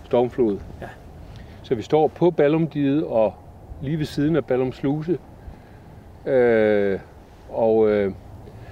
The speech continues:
Speaker 1: det her, det foregik jo for, for hundrede år siden, fik vi havdiget her. Øh, og det har så beskyttet de mange, øh, tusind hektar, øh, lavt liggende, havskabt land,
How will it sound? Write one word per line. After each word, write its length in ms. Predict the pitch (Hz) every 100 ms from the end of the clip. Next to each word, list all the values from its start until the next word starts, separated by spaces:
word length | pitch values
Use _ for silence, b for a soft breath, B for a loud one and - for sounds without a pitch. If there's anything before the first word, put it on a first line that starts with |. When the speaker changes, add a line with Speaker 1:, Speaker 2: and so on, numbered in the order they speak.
| B B -
Speaker 1:
det 120 | 127
her, 120 | 135
det 140 | 127 131
foregik 560 | 135 143 - 135 135
jo 160 | 139 107
for, 400 | - 113 101 90 -
for 160 | - 110
hundrede 300 | 135 175 165
år 220 | 131 131
siden, 380 | - 131 143 156 - - B B B B -
fik 200 | 165 -
vi 60 |
havdiget 480 | 117 139 139 139 135
her. 200 | 123 135 107 - - - - B B B B B -
Øh, 380 | 131 113 110 107
og 140 | 123
det 80 | 131
har 40 | 139
så 160 | -
beskyttet 560 | 127 123 - 147 151 -
de 80 | 143
mange, 320 | 123 131 147 - - - -
øh, 220 | 135 110
tusind 400 | 104 165 127 127
hektar, 460 | 120 - 131 110 95 - - - - - - 196
øh, 340 | 120 104 101
lavt 340 | 107 139 135 113
liggende, 480 | 123 131 135 117 95 - - -
havskabt 760 | - 135 - - 123 - - - -
land, 320 | 117 123 135